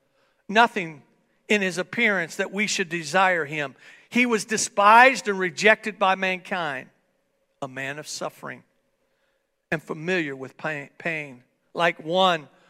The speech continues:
from whom people hide their faces, he was despised, and we held him in low esteem.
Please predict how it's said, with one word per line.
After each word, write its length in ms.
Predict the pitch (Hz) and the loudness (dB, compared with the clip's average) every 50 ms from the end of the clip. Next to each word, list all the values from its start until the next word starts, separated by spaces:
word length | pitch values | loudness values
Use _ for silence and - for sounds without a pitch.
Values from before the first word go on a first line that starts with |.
| _ _ | _ _
from 200 | - 190 170 156 | -8 -8 -8 -6
whom 480 | 143 196 208 202 196 190 175 156 143 - _ _ _ | -4 -2 0 0 0 -2 -4 -8 -12 -20 _ _ _
people 340 | - 233 208 - - 185 170 | -6 -6 -6 -4 -4 -4 -2
hide 300 | - 185 185 190 196 180 | 2 4 6 6 4 4
their 100 | 180 170 | 0 -6
faces, 680 | - - - 208 202 196 196 - - 147 143 - - - _ _ _ _ _ _ _ | -4 0 2 2 2 2 -2 -8 -12 -14 -14 -16 -18 -18 _ _ _ _ _ _ _
he 120 | - 175 | -12 -10
was 200 | 160 143 131 - | -10 -10 -12 -14
despised, 760 | - 139 139 - - - 175 165 160 151 147 139 135 - - _ _ _ _ _ _ _ _ _ _ _ _ _ _ | -14 -16 -16 -10 -6 -4 -2 -2 -2 -2 -4 -8 -10 -16 -20 _ _ _ _ _ _ _ _ _ _ _ _ _ _
and 60 | - 147 | -14 -12
we 80 | 147 | -8
held 300 | 143 160 175 170 175 151 | -4 -2 -2 -2 -2 -6
him 180 | 135 143 139 139 | -10 -12 -12 -12
in 100 | 135 131 | -12 -8
low 220 | 131 143 151 147 | -6 -4 -4 -4
esteem. 580 | 151 147 - - - 196 185 170 165 143 120 | -6 -8 -10 -12 -12 -10 -10 -10 -12 -14 -18